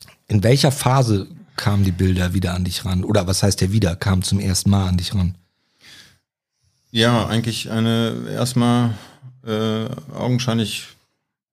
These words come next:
Speaker 2: gute Situation in meinem Leben. Gut wie viele Jahre davor nicht mehr. Ich war in einer Beziehung, die mir viel Kraft gegeben hat und Aufwind und, ähm, ja, und, äh,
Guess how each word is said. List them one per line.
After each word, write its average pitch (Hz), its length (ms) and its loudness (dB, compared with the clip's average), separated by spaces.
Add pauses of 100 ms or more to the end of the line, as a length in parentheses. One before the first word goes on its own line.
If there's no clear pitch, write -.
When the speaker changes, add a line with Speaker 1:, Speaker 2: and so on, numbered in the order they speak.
(240)
Speaker 2:
gute 139 280 -6
Situation 98 520 -2
in 101 100 4
meinem 101 240 2
Leben. 110 420 -2 (220)
Gut - 260 -20
wie 107 260 0
viele 113 260 -2
Jahre 101 260 2
davor 101 280 -2
nicht 127 280 0
mehr. 123 400 0
Ich - 380 -12 (160)
war 104 260 -2
in 101 180 0
einer 98 300 -6 (560)
Beziehung, 143 480 4
die 120 80 6
mir 120 180 6
viel 123 160 -6
Kraft - 320 -10
gegeben 113 380 2
hat 113 240 -2
und 117 100 -2
Aufwind 113 640 -2
und, 113 720 -4 (160)
ähm, 104 520 -4 (2250)
ja, 117 400 2
und, 101 360 0
äh, 107 360 -2